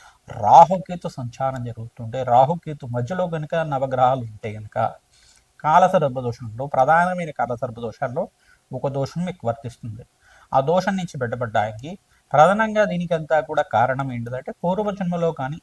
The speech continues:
ఈ జన్మలో కానీ, మీకు తెలిసి కానీ, తెలియకుండా కానీ, మీరు కానీ, మీ పూర్వీకులు కానీ సర్పానికి ఏమైనా దోషం చేసి ఉంటే కనుక, లేదు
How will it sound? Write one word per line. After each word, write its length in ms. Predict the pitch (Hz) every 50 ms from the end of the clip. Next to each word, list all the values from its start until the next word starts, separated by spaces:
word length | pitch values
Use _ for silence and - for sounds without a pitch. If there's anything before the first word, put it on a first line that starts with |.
| - 165
ఈ 80 | 175 190
జన్మలో 360 | 180 175 151 139 127 120 104
కానీ, 240 | 98 - 101 98 107 - 139
మీకు 180 | 143 156 151 _ _ -
తెలిసి 300 | 160 156 160 - - 185
కానీ, 220 | 170 160 156 170 170
తెలియకుండా 480 | - 135 135 143 139 - 151 139 139
కానీ, 220 | 127 - 131 160 170
మీరు 300 | 151 139 165 202 214 220
కానీ, 280 | 208 208 190 196 196
మీ 140 | 190 175 170
పూర్వీకులు 540 | - - 156 147 151 156 147 - - 143 123
కానీ 240 | 123 110 98 104 - _ _ _ _ _ _ _ _ _ _ _ _ _ _ _ _ _ _ _ _ _ _ _ _ _ _ _ -
సర్పానికి 540 | - 147 156 170 - 214 202 202 208 196 202
ఏమైనా 240 | 190 185 185 190 185
దోషం 300 | 160 143 143 - 160 139
చేసి 240 | 131 123 120 117 -
ఉంటే 200 | 117 107 104 113 98
కనుక, 220 | 98 101 101 - - - -
లేదు 240 | 117 120 120 113 127